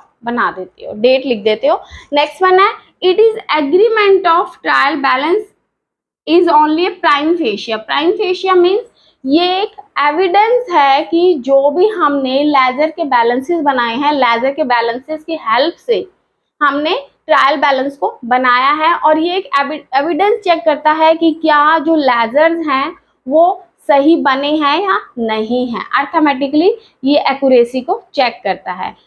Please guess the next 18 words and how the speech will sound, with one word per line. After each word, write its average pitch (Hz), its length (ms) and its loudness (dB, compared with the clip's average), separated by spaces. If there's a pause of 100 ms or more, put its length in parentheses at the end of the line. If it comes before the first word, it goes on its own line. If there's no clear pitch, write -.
(160)
but 349 240 0 (140)
इसको 415 420 2
भी 359 340 4 (160)
हम 330 420 0 (360)
एक 359 340 -2 (460)
solid 339 540 0
proof 381 340 -4
के 359 120 -4
बारे, 269 380 0
उम, 269 400 -4
solid 294 480 -2
proof 403 240 -4
मान 262 280 -2
के 311 100 -6
नहीं 254 400 -4
चल 214 200 0
सकते 170 380 -16
हैं, - 200 -18